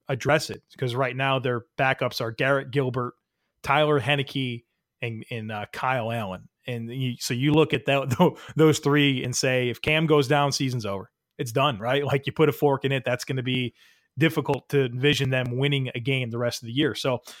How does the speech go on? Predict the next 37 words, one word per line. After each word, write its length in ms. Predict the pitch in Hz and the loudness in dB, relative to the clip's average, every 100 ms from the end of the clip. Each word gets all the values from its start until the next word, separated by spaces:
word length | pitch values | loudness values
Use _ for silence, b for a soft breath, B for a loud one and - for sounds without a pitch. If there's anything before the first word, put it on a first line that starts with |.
| B | B
I 80 | 139 | 2
wanted 260 | 156 196 214 | 6 6 4
to 60 | |
pay 160 | - 170 | 2 0
close 300 | - 165 156 | 4 2 2
attention 500 | 139 143 151 139 127 | 0 -2 -2 -4 -6
to 180 | - 143 | -2 -2
Gilbert 460 | 113 139 123 113 | 2 2 2 -6
specifically 580 | - 139 170 165 139 135 | -6 -4 -2 -2 -2 -4
because, 380 | 127 139 143 131 B B B - | -4 0 0 0 B B B -6
you 80 | 135 | -2
know, 60 | |
he's 180 | 135 143 | 0 0
been 180 | 160 185 | 2 2
in 100 | 196 | 2
the 60 | 147 | 4
league 220 | 156 - | 2 2
for 160 | 151 | 0
a 60 | 131 | 0
while. 280 | 120 127 131 | 2 0 0
He's 140 | 120 | -2
a, 120 | 120 117 | -4 -4
a 100 | 123 | -4
six-round 520 | - 175 - 156 143 | 0 0 0 0 2
draft 260 | 131 135 - | 2 0 0
pick 160 | 131 | -4
in 80 | 123 | -4
twenty 280 | - 127 123 | -8 -6 -6
fourteen. 440 | - 123 - 120 | -6 -8 -6 -6
He 80 | 120 | -4
was 120 | 117 | -4
on 120 | 120 113 | -4 -6
the 80 | |
Rams, 360 | 120 156 165 - | -2 0 0 -2
Patriots, 500 | - 143 139 139 - | 0 -2 0 -2 0
Lions, 440 | 139 156 165 156 | 2 4 2 2
Raiders, 480 | 135 139 139 135 - | 2 4 4 2 -2